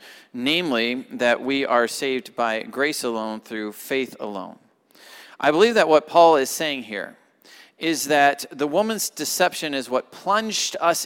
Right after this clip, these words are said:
into the mess that we are in. And now women have the unique ability to pull us out of the mess that we're in. How in the world do they do that? Well, I think there's two main reasons. The first is by raising up godly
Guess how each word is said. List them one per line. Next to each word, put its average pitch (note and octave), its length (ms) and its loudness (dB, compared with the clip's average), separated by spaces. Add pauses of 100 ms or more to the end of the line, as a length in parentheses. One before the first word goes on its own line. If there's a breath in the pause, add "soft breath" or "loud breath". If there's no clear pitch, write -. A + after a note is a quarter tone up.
into F3+ 460 -6
the D3 120 -4
mess D3 400 -4
that C3 220 -6
we C3+ 160 -4
are A#2+ 140 0
in. A2 340 -10 (320 loud breath)
And D3+ 220 -8
now D#3 320 2
women D#3 460 -2
have C3 640 -2
the C3 100 -2
unique C3+ 480 -8
ability C#3+ 560 -2
to B2+ 220 -12
pull C#3+ 260 -6
us C3 160 -2 (160)
out F#3 360 4
of G#2 500 -6 (420 loud breath)
the A2+ 120 -10
mess G#2 400 -6
that A2+ 200 -6
we're G2+ 140 -6
in. G2 100 -8
How D#3 580 2 (200)
in C3+ 120 -8
the C3 60 -2
world C3 220 2
do A#2 100 -6
they G#2+ 140 -4
do G#2 220 -10
that? - 280 -8
Well, D3 140 6
I D3 60 4
think F#3+ 160 -6
there's C#3+ 200 -4
two F#3 400 -2
main C#3 320 -8
reasons. A#2 640 -10 (560 loud breath)
The C#3 160 0
first F#3+ 720 0
is D3+ 240 -6
by B2+ 360 2
raising D#3+ 600 -2
up B2+ 480 -4
godly B2 540 -4